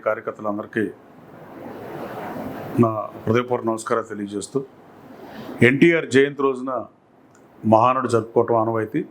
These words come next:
మహానుభావుడు ఎన్టీ రామారావు గారు స్థాపించిన తెలుగుదేశం పార్టీ,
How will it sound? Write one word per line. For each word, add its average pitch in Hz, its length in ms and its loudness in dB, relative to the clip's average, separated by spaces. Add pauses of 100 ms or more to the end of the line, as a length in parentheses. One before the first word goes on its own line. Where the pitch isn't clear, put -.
(580)
మహానుభావుడు 151 460 6
ఎన్టీ 143 200 4
రామారావు 139 280 0
గారు 113 140 -10
స్థాపించిన 117 440 -2 (260)
తెలుగుదేశం 120 540 2
పార్టీ, 131 240 -2